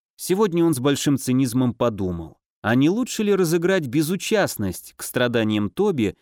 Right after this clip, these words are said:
и положиться на волю судьбы? Так, по крайней мере, будет для него гораздо безопасней. Эмоциональный разговор, когда придется вроде как приносить извинения, лишь затянет этот инцидент.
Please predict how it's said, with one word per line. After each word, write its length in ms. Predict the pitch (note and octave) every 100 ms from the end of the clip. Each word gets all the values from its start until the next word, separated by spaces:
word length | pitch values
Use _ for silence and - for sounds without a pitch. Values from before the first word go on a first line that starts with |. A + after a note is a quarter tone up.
| _
и 100 | -
положиться 600 | A2+ D#3+ E3+ D#3+ A3 -
на 120 | G3+ G3
волю 240 | G3 G3
судьбы? 520 | - G3+ F3+ D3+ F2 - _ _ _ _ _
Так, 260 | A#2+ B2 -
по 120 | G3
крайней 360 | E3 D#3+ D#3
мере, 220 | C#3+ C#3+ C#3
будет 340 | A#2+ B2+ B2+
для 160 | A2+ B2
него 280 | B2 A#2+
гораздо 440 | A#2 G#2 G2 F#2 F#2+
безопасней. 800 | G2 G#2 B2 F#3 E3+ - F#2 _ _ _ _ _ _ _ _ _ _
Эмоциональный 840 | F2 G#2 A2+ - C#3 D#3 G3 G3+ F#3+
разговор, 540 | F3 D3 D#3+ E3 F3
когда 320 | D3+ C#3 C#3+
придется 500 | D3 C#3+ C3 C#3 -
вроде 300 | B2 C3+ B2
как 240 | B2 C3 -
приносить 540 | B2 A#2+ A#2 - A#2+
извинения, 800 | B2 F#2+ A#2 B2 C#3+ D3 C3+ B2+ _ _ _ -
лишь 300 | F#2+ G#2+ G2+
затянет 680 | B2 A#2+ - D3 D#3 B2+ -
этот 300 | G2+ G2+ F2+
инцидент. 720 | G2 - G2 E2 D#2+ C#2 _